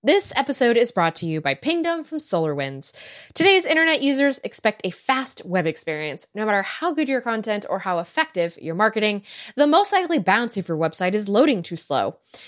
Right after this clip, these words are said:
With real user monitoring from Pingdom, you can discover how website performance issues affect your visitors' experience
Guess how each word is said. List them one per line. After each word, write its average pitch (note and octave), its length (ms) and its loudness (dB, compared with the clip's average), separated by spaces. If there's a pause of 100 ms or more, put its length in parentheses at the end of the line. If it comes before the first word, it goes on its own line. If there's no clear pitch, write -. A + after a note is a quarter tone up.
(140)
With C4 200 0
real F#4+ 180 6
user D4+ 260 4
monitoring A3+ 500 0
from A#3 200 -8
Pingdom, D3+ 520 -8
you D3+ 120 -10
can E3+ 100 -6
discover D#3 420 -6
how D3 200 -4
website A#3 420 2
performance F#3 460 -2
issues E3+ 360 -4
affect E3 380 -4
your E3 80 -2
visitors' C4 480 2
experience G#3+ 580 -2